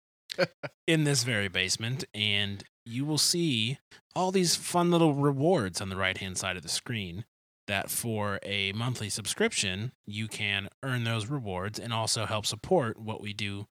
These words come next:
Speaker 2: here on this podcast, on Mendoza Line, on Dad College. I swear it's still a thing.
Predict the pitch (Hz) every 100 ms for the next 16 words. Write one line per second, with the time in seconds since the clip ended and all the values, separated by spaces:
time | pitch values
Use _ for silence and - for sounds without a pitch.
0 | _ _ - 131 73 87 101 120 - 139
1 | 123 - 117 113 107 98 95 98 110 101
2 | 107 107 104 104 - - - _ 92 92
3 | 104 104 - 117 107 104 - - - 110
4 | 101 98 - 98 87 - 92 92